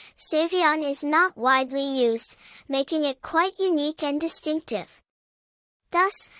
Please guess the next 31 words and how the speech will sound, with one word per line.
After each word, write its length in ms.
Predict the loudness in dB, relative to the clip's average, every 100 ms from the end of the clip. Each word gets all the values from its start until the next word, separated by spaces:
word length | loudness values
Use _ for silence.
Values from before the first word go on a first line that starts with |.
| -10
this 240 | -4 -2 -2
choice 360 | 0 0 2
of 140 | -2 0
name 400 | 0 0 -2 -4
can 240 | -4 -2
be 120 | -2
seen 380 | -2 -2 -2 -2
as 200 | -2 -2
a 60 | -4
bold 440 | 0 2 2 0 -4
and 160 | -6
creative 560 | -4 -2 0 0 -2 -4
pick 280 | -2 -2 -4
for 200 | -8 -2
those 320 | 0 0 0
looking 320 | -2 -2 -4
for 180 | -2 -2
names 440 | 0 -2 -4 -4
that 120 | -2
are 140 | -2 0
out 180 | 0 0
of 120 | -2
the 120 | -6
ordinary 540 | -2 0 0 0 0 0
yet 240 | 0 -2
evoke 400 | -2 0 0 0
a 60 | -8
classical 720 | -2 -2 -2 -6 0 0 0
and 200 | -4 -8
cool 280 | -2 0 0
vibe, 380 | 0 2 2